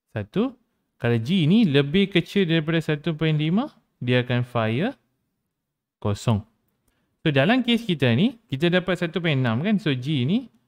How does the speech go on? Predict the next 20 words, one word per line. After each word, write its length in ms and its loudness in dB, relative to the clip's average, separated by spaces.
lebih 720 0
besar 400 0
daripada 560 -2
satu 320 -4
point 320 -2
lima. 360 -2
So, 160 -2
kita 320 0
akan 240 2
dapat 480 0
Y 240 -2
sama 400 -2
dengan 240 -4
satu. 400 -12
Kan? 160 -2
Setuju 320 0
tak? 120 -4
So, 160 4
means, 320 2
ah, 160 0